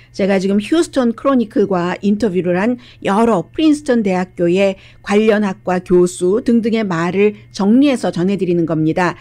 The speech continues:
제시 젠킨스라는 그 프린스턴의 엔지니어링 교수가 하는 얘기입니다. 풍력이라는 게 뭐 여러 가지로 얼기 쉬운 게 사실이지만 그러나 그런 때를 대비해서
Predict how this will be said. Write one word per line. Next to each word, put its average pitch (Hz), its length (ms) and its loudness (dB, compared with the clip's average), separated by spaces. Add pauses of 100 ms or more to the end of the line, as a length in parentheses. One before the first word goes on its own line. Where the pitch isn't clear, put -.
(240)
제시 254 520 0
젠킨스라는 208 1200 0 (340)
그 170 240 -4
프린스턴의 240 800 0
엔지니어링 214 800 0 (220)
교수가 202 380 2
하는 220 300 0
얘기입니다. 160 540 -2 (320)
풍력이라는 302 800 -2
게 220 180 0
뭐 196 140 -2
여러 180 160 -2
가지로 196 380 -2
얼기 202 360 -2
쉬운 254 320 -4
게 202 140 -2
사실이지만 185 800 -2 (220)
그러나 262 500 0 (200)
그런 247 320 0
때를 226 300 2
대비해서 196 760 0